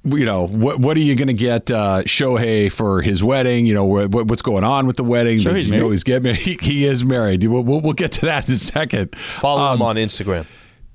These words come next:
Speaker 1: Dave Roberts said, "I'm very happy for him and his bride. As far as wedding gifts, we got surprised and didn't have much time to think about it. I'm sure it's en route."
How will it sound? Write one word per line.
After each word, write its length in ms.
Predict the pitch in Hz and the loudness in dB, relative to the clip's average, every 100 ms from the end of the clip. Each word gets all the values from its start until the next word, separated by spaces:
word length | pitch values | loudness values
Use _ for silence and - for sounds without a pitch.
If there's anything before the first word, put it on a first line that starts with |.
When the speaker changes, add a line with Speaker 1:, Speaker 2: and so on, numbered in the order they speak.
| - - | -8 -2
Speaker 1:
Dave 220 | 165 196 | 0 0
Roberts 340 | 202 180 165 | 0 0 0
said, 180 | - 170 | 0 0
"I'm 120 | 160 | 0
very 180 | 139 208 | 0 0
happy 380 | 143 170 175 175 | 0 -2 -2 -2
for 160 | 170 110 | 0 0
him 260 | 139 135 | 0 0
and 180 | 139 110 | 0 0
his 160 | 117 107 | 0 -2
bride. 580 | - 120 127 151 208 | 0 0 2 0 0
As 340 | 196 120 117 - | -2 0 -2 0
far 200 | 165 160 | 0 0
as 120 | 135 | 2
wedding 300 | 175 269 156 | 2 2 0
gifts, 340 | 123 135 170 | 0 0 0
we 100 | 127 | -2
got 220 | 127 165 - | 0 -2 -2
surprised 640 | 123 - 185 165 135 120 | -2 0 0 0 0 0
and 100 | 135 | 2
didn't 160 | 151 143 | 2 2
have 100 | 135 | 0
much 220 | 143 - | -2 -2
time 220 | 165 143 | -2 -2
to 60 | 131 | -2
think 240 | - 160 | -2 -2
about 260 | 135 127 120 | 0 0 0
it. 80 | 120 | 0
I'm 80 | |
sure 260 | 107 - 135 | 0 0 0
it's 140 | 113 | 0
en 140 | 120 107 | 0 0
route." 320 | 104 90 - | 0 -2 -4